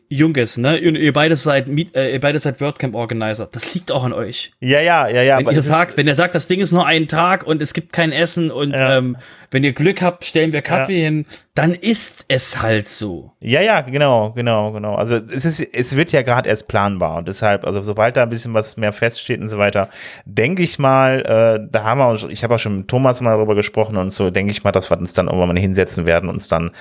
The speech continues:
Speaker 2: äh, da auch mal Gedanken machen und dann, äh, was, was, uns was überlegen irgendwie,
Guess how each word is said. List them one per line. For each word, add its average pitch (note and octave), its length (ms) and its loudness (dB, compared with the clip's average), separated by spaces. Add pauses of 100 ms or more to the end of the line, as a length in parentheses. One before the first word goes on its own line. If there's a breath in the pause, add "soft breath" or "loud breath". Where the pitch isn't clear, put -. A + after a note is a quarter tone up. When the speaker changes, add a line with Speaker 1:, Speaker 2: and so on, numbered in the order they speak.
(340 loud breath)
Speaker 2:
äh, - 100 -2
da F2+ 140 2
auch F2+ 120 2
mal F2 100 0
Gedanken F2 400 0
machen E2+ 340 -2
und - 140 -6
dann, E2 260 -2
äh, E2+ 480 -2
was, E2+ 220 -2
was, - 440 -2
uns F#2 200 -2
was - 320 -2
überlegen D#2+ 500 0
irgendwie, D#2+ 460 -4